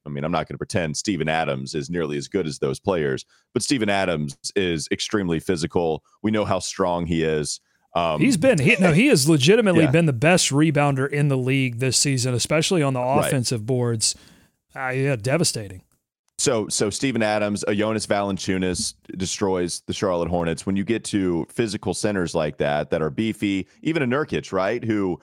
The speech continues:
Speaker 1: wasn't even, I mean, he was physical against Mark Williams in that debut when they played Portland, but Nurkic also was able to take advantage of that and have a career shooting night. It, it just doesn't matter.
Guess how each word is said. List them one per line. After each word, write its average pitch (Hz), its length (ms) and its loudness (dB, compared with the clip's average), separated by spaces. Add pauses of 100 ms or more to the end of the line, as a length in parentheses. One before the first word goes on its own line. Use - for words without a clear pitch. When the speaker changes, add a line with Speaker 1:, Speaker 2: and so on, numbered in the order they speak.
(320)
Speaker 1:
wasn't 127 320 0
even, 113 400 -2
I 117 40 -4
mean, 110 120 0
he 127 80 0
was 120 140 -2
physical 123 480 -2
against 95 320 -2
Mark 98 240 -2
Williams 101 420 0
in 90 60 -2
that 80 200 -2
debut 85 380 -2
when 85 80 -2
they 82 80 0
played 80 320 -2
Portland, 78 480 -2
but 82 160 -2
Nurkic 85 420 -2
also 85 380 -2
was 82 140 -4
able 73 160 -2
to 69 40 -10
take 76 220 -6
advantage 71 400 -4
of 65 80 -8
that 73 300 -2
and 67 100 -6
have 73 160 -2
a 69 80 -6
career 76 300 -4
shooting 98 360 -6
night. 67 240 -2
It, 71 140 -8
it 87 60 0
just 92 280 -4
doesn't 85 280 -2
matter. 73 480 -2